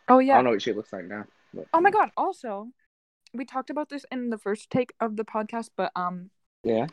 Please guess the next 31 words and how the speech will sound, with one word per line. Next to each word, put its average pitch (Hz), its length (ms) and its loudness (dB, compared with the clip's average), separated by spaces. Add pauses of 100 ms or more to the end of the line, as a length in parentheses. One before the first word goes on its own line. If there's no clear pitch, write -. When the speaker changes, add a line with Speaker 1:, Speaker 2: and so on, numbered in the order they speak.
Speaker 1:
we're 226 160 2
gonna 240 180 2
be 247 100 0
doing 233 320 2 (280)
milf 220 320 6
of 233 140 -4
the 214 100 4
month. 185 440 0 (580)
Um, 190 180 4
Speaker 2:
Oh, 151 60 12
yeah, 135 180 10
that's 120 180 2
gonna 135 140 0
be 127 120 -2
a 120 60 -2
segment 120 480 -8
on 110 80 -8
our 113 120 -8 (120)
podcast 104 500 -10
where 104 120 -10
we 101 120 -8
choose 107 380 -6
a, 98 220 -4 (520)
a 104 80 -4
milf 110 360 4
of 107 40 -4
the 104 60 0
Speaker 1:
milf. 101 80 -6
Speaker 2:
month. 101 260 -4 (380)
Yeah. 110 240 -8
Speaker 1:
Yeah. 190 240 0